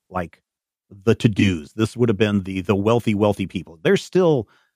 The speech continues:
you can sense a sense of, uh, of wealth in these homes,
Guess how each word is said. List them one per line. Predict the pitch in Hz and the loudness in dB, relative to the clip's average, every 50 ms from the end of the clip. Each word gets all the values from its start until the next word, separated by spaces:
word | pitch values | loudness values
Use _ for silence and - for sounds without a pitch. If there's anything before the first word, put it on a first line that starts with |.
| _ _ _ | _ _ _
you | - 131 131 | -2 0 2
can | - 135 | 2 2
sense | 123 - - 160 143 - | 2 2 2 2 2 4
a | 143 123 113 | 2 0 0
sense | - - 139 135 - | 0 0 0 2 4
of, | - 113 98 95 | 2 0 0 -2
uh, | 104 | -4
of | 107 107 107 - 107 110 101 - 107 107 90 | -4 -4 0 2 0 0 2 2 0 0 0
wealth | 95 104 123 131 120 117 113 - _ - _ _ 113 _ | -2 0 2 2 4 2 0 -2 _ -20 _ _ -8 _
in | 151 180 202 180 | 0 2 4 4
these | 151 117 95 - | 2 2 0 0
homes, | - 104 90 85 82 85 95 - _ | -2 -2 -2 -4 -10 -16 -18 -20 _